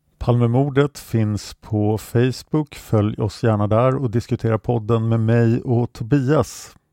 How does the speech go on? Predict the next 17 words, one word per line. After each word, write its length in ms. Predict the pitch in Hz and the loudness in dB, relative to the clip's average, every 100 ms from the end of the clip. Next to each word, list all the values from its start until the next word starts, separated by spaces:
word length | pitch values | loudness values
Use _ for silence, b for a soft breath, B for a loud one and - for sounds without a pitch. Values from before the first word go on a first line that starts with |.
| _ _ _ | _ _ _
Jag 360 | 117 117 180 160 | -2 0 2 2
finns 220 | 139 123 | 2 2
på 100 | 131 | -2
Twitter 480 | - 113 - - 101 | 0 -4 -2 -2 0
och 80 | |
Instagram. 600 | 98 - 101 95 151 117 82 | 0 -4 -2 0 0 0 -2
Jag 60 | |
heter 180 | 92 98 | -2 -2
Dan 260 | 101 98 95 | 0 0 2
Hörning, 500 | 107 101 113 131 151 | 2 2 0 -2 -4
så 160 | - 101 | -6 -4
är 60 | |
väldigt 540 | 87 90 117 95 90 92 | -4 0 0 0 -2 -2
lätt 240 | 90 - | -4 -4
att 80 | 87 | -6
hitta. 320 | 78 - 107 - b b b b b b b b _ | -8 -2 -2 -2 b b b b b b b b _
Där 360 | - 127 139 127 | -2 0 0 -4